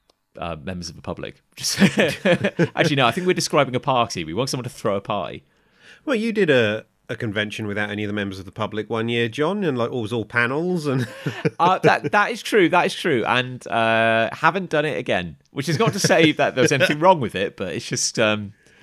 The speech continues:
Speaker 1: yeah, it's, it's, it's a lot to ask people to travel to. Um,
Speaker 2: <laughs>
Speaker 1: in fact, I'm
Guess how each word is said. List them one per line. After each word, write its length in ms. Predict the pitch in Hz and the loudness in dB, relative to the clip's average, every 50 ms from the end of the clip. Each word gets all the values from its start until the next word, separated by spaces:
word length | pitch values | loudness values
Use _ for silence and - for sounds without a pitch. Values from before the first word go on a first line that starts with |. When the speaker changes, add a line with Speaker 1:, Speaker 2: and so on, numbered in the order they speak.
| - 143 151 147 - - - - _ _ _ _ _ _ | -20 -20 -20 -20 -20 -20 -20 -20 _ _ _ _ _ _
Speaker 1:
yeah, 260 | - 170 165 113 95 - _ - | 0 2 4 4 2 0 _ -6
it's, 200 | - 131 - - | -6 -6 -4 -4
it's, 220 | - 147 139 - | -6 -6 -6 -6
it's 160 | - 120 - | -8 -4 -4
a 60 | 151 139 | -2 0
lot 160 | 151 147 - | 0 -2 -2
to 100 | - 143 | -2 -2
ask 220 | 123 135 135 - - | -2 0 -2 -2 -4
people 260 | - 107 95 - 104 | -4 -4 -4 -4 -6
to 80 | - - | -8 -4
travel 360 | - 131 120 104 95 92 - | 0 2 2 2 0 -4 -8
to. 240 | - 82 76 73 - _ - - - | -8 -10 -10 -10 -12 _ -16 -8 -4
Um, 380 | - 107 104 107 104 104 107 - - 113 110 - - | -2 0 0 0 -2 -4 -6 -6 -6 -8 -8 -8 -12
Speaker 2:
<laughs> 300 | - - - - - - 226 | -12 -6 -6 -6 -4 -4 -2
Speaker 1:
in 120 | 226 247 | -2 0
fact, 300 | - 440 - - - - _ - | 2 2 0 0 -2 -6 _ -10
I'm 80 | - | -10